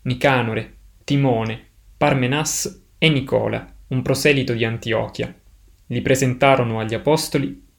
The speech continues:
e dopo aver pregato imposero loro le mani. Atti sei, uno, sei. Onora le vedove,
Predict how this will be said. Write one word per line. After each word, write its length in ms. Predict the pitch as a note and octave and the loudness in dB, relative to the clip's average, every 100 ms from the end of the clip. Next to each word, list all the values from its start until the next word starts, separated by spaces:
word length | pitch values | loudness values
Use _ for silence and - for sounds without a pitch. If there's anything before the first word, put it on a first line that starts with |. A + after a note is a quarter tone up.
| _ | _
e 140 | - | -2
dopo 320 | C3+ D#3+ D#3 B2 | 4 4 6 4
aver 240 | A#2 A#2+ | 4 2
pregato 680 | - C3+ A2 A2 G#2+ - - - | 0 2 0 -2 -6 -10 -16 -6
imposero 600 | C#3 C3+ D3 D3+ D3+ C3 | -4 0 2 2 2 0
loro 220 | A#2+ A2+ | 2 0
le 120 | A#2 | -2
mani. 420 | B2 A2 G#2+ G#2+ - _ _ - - - | -2 -6 -8 -10 -14 _ _ -20 -20 0
Atti 520 | C#3 C3+ - A#2 - | 0 0 -6 -10 -10
sei, 580 | - - A2 A2 A2+ - - | -4 0 0 0 -4 -14 -10
uno, 320 | C#3+ C3+ C#3+ | -4 -2 -2
sei. 500 | C3+ - - A2 - - - - - - _ _ - - _ _ _ _ - - _ | -2 -4 -4 -6 -10 -18 -20 -20 -20 -20 _ _ -20 -20 _ _ _ _ -20 -20 _
Onora 400 | - C#3 D3+ D3+ | 4 6 6 6
le 100 | C3+ | 8
vedove, 600 | C3 A#2+ A#2+ A2+ - - | 8 6 4 0 -2 -6